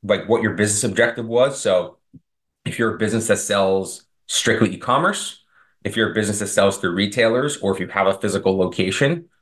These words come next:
uh, like a brewery or, you know, or other, a clothing store, or you're a B two B company and you want to generate leads online, we want to be able to tell you how each billboard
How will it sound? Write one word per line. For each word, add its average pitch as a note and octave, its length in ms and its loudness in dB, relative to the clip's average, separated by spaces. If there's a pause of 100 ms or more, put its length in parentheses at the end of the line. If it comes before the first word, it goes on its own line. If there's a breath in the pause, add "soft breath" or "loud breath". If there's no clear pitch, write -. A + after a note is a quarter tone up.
(120)
uh, F2 200 2
like F2 140 -2
a E2+ 80 -4
brewery C3 580 0
or, F2+ 420 0 (260)
you F#2+ 120 -2
know, E2 240 2
or F#2+ 220 0
other, G#2 220 2
a - 80 -4
clothing A2+ 360 0
store, B2+ 440 -2 (320)
or A#2+ 120 2
you're B2+ 140 2
a A2+ 80 2
B B2 160 2
two A#2 80 0
B A#2+ 160 2
company F2+ 360 -2
and F#2 60 0
you F#2 100 2
want F#2+ 180 2
to E2+ 60 -4
generate F#2+ 500 2
leads F#2 280 2
online, F2 600 0 (920)
we G#2+ 180 -2
want E3 180 4
to B2+ 40 -2
be B2 100 0
able A#2 120 2
to G2+ 100 -2
tell A2+ 260 0
you G2 300 -2
how F#2+ 340 0
each A2+ 380 -2
billboard C3+ 680 0